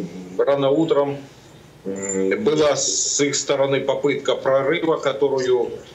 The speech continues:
нам удалось прекратить, перейти в контратаку, частично где-то, э, возвратить их на их позиции, где-то даже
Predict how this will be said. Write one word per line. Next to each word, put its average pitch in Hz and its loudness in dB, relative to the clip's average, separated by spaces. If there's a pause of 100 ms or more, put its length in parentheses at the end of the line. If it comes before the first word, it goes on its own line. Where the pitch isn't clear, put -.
нам 139 -2
удалось 147 0 (120)
прекратить, - -6
перейти 127 -4
в - -10
контратаку, 151 0 (300)
частично 143 0
где-то, 113 0
э, 113 2 (280)
возвратить 143 0
их 147 -2
на 151 2
их 143 -4
позиции, 143 0
где-то 127 0
даже 123 0